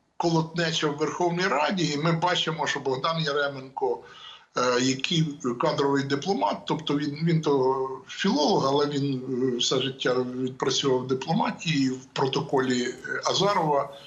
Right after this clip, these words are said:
керівником протоколу Азарова був в Кабінеті Міністрів. Судячи з тої активності, коли він кинувся, е,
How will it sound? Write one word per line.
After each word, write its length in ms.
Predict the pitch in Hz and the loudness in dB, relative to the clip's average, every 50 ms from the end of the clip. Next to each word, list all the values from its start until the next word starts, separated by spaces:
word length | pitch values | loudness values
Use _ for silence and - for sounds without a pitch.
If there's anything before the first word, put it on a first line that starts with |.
| - - _ | -20 -16 _
керівником 480 | - - 135 139 147 151 151 160 139 139 | -4 -2 -2 -2 -2 0 0 2 2 2
протоколу 600 | - 139 131 156 139 127 - 143 131 131 131 127 | 2 0 0 0 -2 0 2 2 4 4 4 4
Азарова 460 | 120 - 190 202 190 185 165 160 147 | 4 2 2 2 2 2 2 2 2
був 160 | - 147 151 | 0 -2 -6
в 60 | 135 | -6
Кабінеті 500 | - - 131 131 131 135 131 123 - 160 | -4 -2 -2 -2 0 0 -2 -2 -2 -2
Міністрів. 520 | 135 131 131 131 131 127 - - - 117 - - _ - - - - - - - - - _ _ | -2 -2 -2 -2 -2 -2 -4 -6 -8 -14 -14 -16 _ -20 -20 -20 -20 -20 -20 -20 -20 -20 _ _
Судячи 500 | - - - 190 208 214 233 190 - 214 | -4 -2 2 2 4 2 2 2 2 0
з 80 | - - | 0 0
тої 220 | - 233 226 214 | -2 0 0 2
активності, 880 | 202 185 - - - 220 220 214 202 185 - - 190 175 165 165 156 151 | 0 0 -2 -2 -2 0 2 2 2 2 2 2 2 2 4 4 4 2
коли 280 | 147 - - 165 165 180 | 2 0 2 2 4 4
він 180 | 180 160 160 | 4 2 2
кинувся, 640 | - - 175 175 160 - 127 - - 139 131 131 131 | 0 -2 0 2 2 2 2 2 2 2 2 4 2
е, 40 | 131 | 2